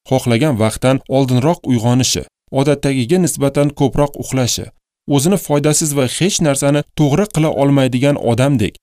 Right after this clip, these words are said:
yoki o'zini aybdordek his qilishi, asabiylashishi, ko'ngil bo'sh, injiq bo'lib qolishi, injiqlik, ishtahasining yo'qolishi, ozishi, tez-tez o'lim haqida o'ylashi kabi boshqa belgilar ham kuzatiladi. Shuningdek,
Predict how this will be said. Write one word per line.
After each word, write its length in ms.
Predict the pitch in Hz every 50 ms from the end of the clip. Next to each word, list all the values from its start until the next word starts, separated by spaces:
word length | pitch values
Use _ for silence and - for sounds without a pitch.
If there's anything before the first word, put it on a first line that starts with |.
| _
yoki 280 | - 117 127 127 - 139
o'zini 340 | 110 131 123 107 131 139 -
aybdordek 580 | - 120 123 104 95 135 156 180 - 175 151 - -
his 200 | - - 202 208 -
qilishi, 360 | - 165 98 90 - - - - _ _
asabiylashishi, 840 | - 147 143 - 165 156 143 143 143 143 143 143 - - - - 120 - _ _
ko'ngil 400 | - - 151 156 160 156 165 165
bo'sh, 280 | 135 110 104 90 - - - _ _ _ -
injiq 360 | 170 160 170 156 175 214 -
bo'lib 260 | 143 135 147 151 151 -
qolishi, 440 | - - 127 131 135 117 - - - - _ -
injiqlik, 640 | - 151 151 131 147 151 - - 143 107 80 - _ _
ishtahasining 680 | - - - - 165 - - 156 147 - 170 190 180
yo'qolishi, 640 | 135 135 131 - - 139 139 143 - - - 90 - _ _ -
ozishi, 500 | - 135 147 151 160 151 - - 110 82 - _ _
tez-tez 400 | - - 196 196 - - 196 -
o'lim 300 | - - 143 156 208 190
haqida 360 | - - 139 - - 135 123 139
o'ylashi 440 | 90 123 123 123 120 117 - - 101
kabi 300 | - 156 151 156 160 123
boshqa 320 | 107 117 113 - - 190
belgilar 420 | 165 143 110 98 95 98 98 98 -
ham 180 | - 113 110 104
kuzatiladi. 600 | - - 92 87 87 82 - 87 90 - - - - _ _ _ _ _ _ -
Shuningdek, 600 | - - 117 123 151 165 123 101 92 85 -